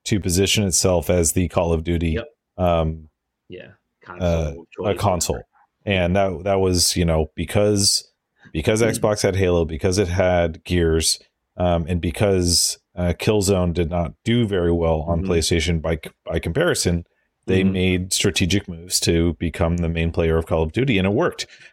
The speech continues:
Speaker 2: Yep.
Speaker 1: Um, you know, it, if you ever wonder why there's, they offer deals for pre-order bonuses and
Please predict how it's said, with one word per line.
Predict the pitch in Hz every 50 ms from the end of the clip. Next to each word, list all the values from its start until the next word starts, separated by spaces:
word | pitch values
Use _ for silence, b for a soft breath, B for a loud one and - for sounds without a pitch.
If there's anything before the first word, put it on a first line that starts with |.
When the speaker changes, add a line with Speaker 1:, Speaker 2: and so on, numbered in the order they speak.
| B _ -
Speaker 2:
Yep. | 87 87
Speaker 1:
Um, | 87 85 82 80 82 80 _ _ _ _ _
you | - 98 90 82
know, | 80 82 87 85
it, | 87 82 85 85 80 -
if | 92 85 90 92 90 -
you | 95 92
ever | 90 90 90 95
wonder | 95 95 101 104 101 101 98
why | 98 92 92 95 95 95 95 92
there's, | 85 92 92 92 87 - - _ _ _ _ _ _ _ _ _ _ -
they | 90
offer | 92 90 98 95 - 107 101 95
deals | 87 85 90 92 98 98 101 98 92
for | - - 98 92 90 95 92 87 - _ _
pre-order | - - 101 98 98 95 92 95 95 95
bonuses | 82 90 95 98 98 98 92 - - 95 95 95 95 95 90 -
and | 87 85 87 87 85 85 82 82